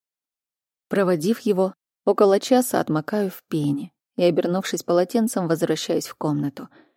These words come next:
Телефон моргает в темноте. Взволнованно бегу к нему и тут же расстраиваюсь. "Привет, дорогая!" —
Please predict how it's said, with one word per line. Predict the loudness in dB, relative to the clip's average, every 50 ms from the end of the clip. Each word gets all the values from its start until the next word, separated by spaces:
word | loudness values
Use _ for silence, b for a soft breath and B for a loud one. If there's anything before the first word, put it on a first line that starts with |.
| b b _ _ _ _ _ _ _ _ _
Телефон | -2 2 2 2 2 2 4 4 4 4
моргает | 4 2 -2 -2 -2 -4 -4 -4 -8
в | -12 -10
темноте. | -6 -4 -2 -2 -2 -4 -6 -8 -10 -10 -10 -10 -14 _ _ _ -8
Взволнованно | -6 -2 0 2 2 2 2 0 0 0 0 0 0
бегу | 0 -2 0 0 -2 -2
к | -2 -2
нему | -2 -2 -2 -2 -4 b b b b b b b _ _ _ -8
и | -2
тут | 2 4 4 4
же | 4 0 -4 -4
расстраиваюсь. | -4 -6 -6 -6 -6 -6 -4 -2 -2 -4 -4 -6 -8 -8 -10 -12 -14 _ _ _ _ _ _ _ _ _ _ _ _ _ _ _ _ _ _ _ _ _ _ _ _ _ 4
"Привет, | 6 8 8 8 8 8 6
дорогая!" — | 6 6 6 6 6 6 6 8 8 6 4